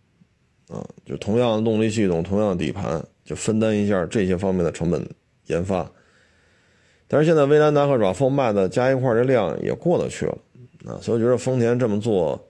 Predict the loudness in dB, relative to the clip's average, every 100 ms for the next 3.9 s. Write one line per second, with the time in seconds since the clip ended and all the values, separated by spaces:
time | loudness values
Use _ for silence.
0 | _ _ _ -20 -20 -20 -20 _ _ -10
1 | -8 -4 -6 -6 -10 -12 -16 -20 -20 -20
2 | -20 _ _ _ -12 -12 _ _ _ _
3 | _ -20 -20 -12 -4 -2 -2 -6 -10